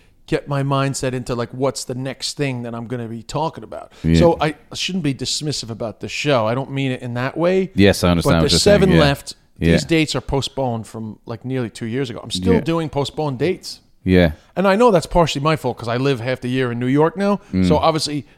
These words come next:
Speaker 1: I have to fit them into these slots where
Speaker 2: Mm.
Speaker 1: I'm not in New York. But once these seven are done,
Speaker 2: It's
Speaker 1: um,
Speaker 2: still,
Speaker 1: um,
Speaker 2: yeah, no, I know, I get what you're saying. It is time to, for you to move on from that stuff, but it's still, a fu-, I mean, I've seen it about fifty times, and it's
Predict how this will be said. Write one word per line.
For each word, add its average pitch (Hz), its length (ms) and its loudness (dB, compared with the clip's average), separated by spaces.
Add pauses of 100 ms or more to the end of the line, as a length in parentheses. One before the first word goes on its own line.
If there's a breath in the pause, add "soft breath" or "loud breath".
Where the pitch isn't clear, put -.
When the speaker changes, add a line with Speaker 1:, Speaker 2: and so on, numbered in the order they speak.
(200 soft breath)
Speaker 1:
I 135 120 2
have 139 200 -2
to 135 80 -6
fit - 260 -8
them 139 100 -4
into 135 180 -6
these 120 160 -6
slots 139 460 -4
where 120 140 0
Speaker 2:
Mm. 90 180 2 (320 soft breath)
Speaker 1:
I'm 131 220 -2
not 131 260 -2 (140)
in 131 140 -4
New 120 100 -4
York. 123 460 -4
But - 220 -10
once 156 240 -4
these 170 220 -4
seven 143 360 -2
are 120 80 -4
done, 104 440 -8 (840 loud breath)
Speaker 2:
It's 117 140 2
Speaker 1:
um, 117 40 -2
Speaker 2:
still, 143 300 6
Speaker 1:
um, 113 100 -6
Speaker 2:
yeah, 117 220 6
no, 98 240 6
I 98 60 4
know, 104 140 6
I 104 40 6
get 120 140 4
what 104 100 -2
you're - 80 -12
saying. 95 220 -2
It 98 80 0
is 98 140 0
time 98 220 0
to, 98 140 0 (140)
for - 160 0
you 95 100 6
to 87 80 2
move 95 200 4
on 95 280 2
from 98 260 2
that 92 180 0
stuff, 90 200 0
but 98 200 0
it's 98 160 -2
still, 104 420 4
a 85 80 -4
fu-, - 100 0
I 92 120 2
mean, 95 140 2
I've 95 120 2
seen 98 160 -2
it - 40 4
about 90 180 2
fifty 95 320 -2
times, 87 400 -2
and 80 100 -2
it's - 240 -8